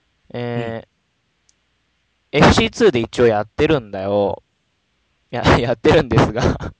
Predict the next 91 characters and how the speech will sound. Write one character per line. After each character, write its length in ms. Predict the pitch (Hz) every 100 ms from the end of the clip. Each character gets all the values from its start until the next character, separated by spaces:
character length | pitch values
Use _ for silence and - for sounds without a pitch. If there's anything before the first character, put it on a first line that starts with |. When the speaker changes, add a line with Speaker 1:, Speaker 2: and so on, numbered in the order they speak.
| _
Speaker 2:
や 120 | 131
っ 40 |
て 220 | 143 - 175
る 80 |
ん 40 | 156
だ 120 | 147
よ。 220 | 143 135
Speaker 1:
も 220 | 139 131
う 20 | 131
な 120 | 165
ん 40 |
で 100 | 208
こ 80 | 202
ん 20 |
な 80 | 190
タ 140 | 247
メ 140 | 170 165
口 180 | 165 170
な 140 | 165
ん 60 | 131
だ 80 |
ろ 100 | 120
う 40 | 110
か。 460 | 104 110 - - - 180 -
Speaker 2:
<laughs> 340 | _ _ _ _
Speaker 1:
や 140 | 127
っ 40 | 127
て 180 | -
る 140 | 170 135
ん 60 |
で 140 | 110 104
す 120 | -
が、 280 | 110 120 - _
え 140 | -
っ 20 | - _
と、 220 | 69 - _ _ _ _ _ _ _ _ _ _ _ _ _ _ _ _ _ _ _ _ _
ジ 100 | 147
ョ 40 | 165
イ 60 |
ナ 140 | 139 117
ス 100 | -
と 120 | 107
い 80 | 101
う 40 |
ブ 100 | -
ロ 120 | 101
グ 80 | 101
で 140 | 101 98
し 100 | -
て、 280 | 104 107 - _ _ _ _ _ - _ _
え 420 | 107 98 95 95 -
ー、 40 | -
ま 240 | 180 117
あ、 40 | -
ジ 200 | 123 120
ョ 80 | 185
イ 60 | 269
ナ 100 | 196
ス 40 |
っ 20 |
て 100 | -
グ 140 | 110 117
グ 80 | 175
っ 20 |
て 120 | -
出 80 | 156
る 60 |
の 60 | 120
か 60 | 101
な？ 60 |
ち 120 | 117
ょ 40 | 110
っ 40 |
と 60 | -
試 540 | - 123 - 123 117
し 20 | -
て 80 |
み 60 | 120
ま 120 | 113
す 100 | 113
ね。 180 | 98 98
ひ 80 | -
ら 120 | 135
が 100 | 160
な 100 | 160
で 80 | 117
ジ 80 | 117
ョ 80 | 135
イ 60 |
ナ 140 | 113 104
ス。 320 | - 113